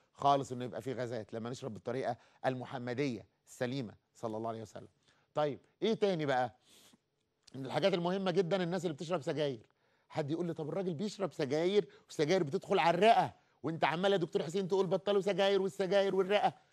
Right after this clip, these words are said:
ما هو في جزء منها بيدخل على النفس في المعده فيملى حيز فيعمل القصه دي وتوصل للقولون. ايه تاني؟ البقوليات. كلت فول، كلت بيض، كلت محشي، ذنبك على جنبك. مش يقول لك: "الراجل ده اكل كرنب، ما تقعدش جنبه".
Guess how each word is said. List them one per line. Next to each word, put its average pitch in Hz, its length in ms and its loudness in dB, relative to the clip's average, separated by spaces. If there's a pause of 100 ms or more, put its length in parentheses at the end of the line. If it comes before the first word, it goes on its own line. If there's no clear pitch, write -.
(160)
ما 120 80 -2
هو 135 80 0
في 139 140 -6
جزء 160 380 -2
منها 185 420 -6 (300)
بيدخل 143 380 -4
على 117 100 -6
النفس 139 480 -6 (180)
في - 140 -6
المعده 131 400 -2
فيملى 147 400 -2
حيز 175 460 0 (220)
فيعمل 131 400 -2
القصه 123 400 -8
دي 117 80 -6
وتوصل 123 360 -8
للقولون. 104 520 -10 (600)
ايه 139 100 0
تاني؟ 131 460 -4 (280)
البقوليات. 143 960 -4 (400)
كلت 175 300 8
فول، 151 400 0 (240)
كلت 156 280 0
بيض، 156 340 6 (300)
كلت 156 240 2
محشي، 185 520 -2 (260)
ذنبك 175 560 0
على 156 520 4
جنبك. 143 520 0
مش - 80 -16
يقول 160 120 -2
لك: 139 80 -4
"الراجل 185 260 2
ده 202 160 4
اكل 196 220 2
كرنب، 214 400 8
ما 175 140 -2
تقعدش 175 320 -2
جنبه". 131 380 -2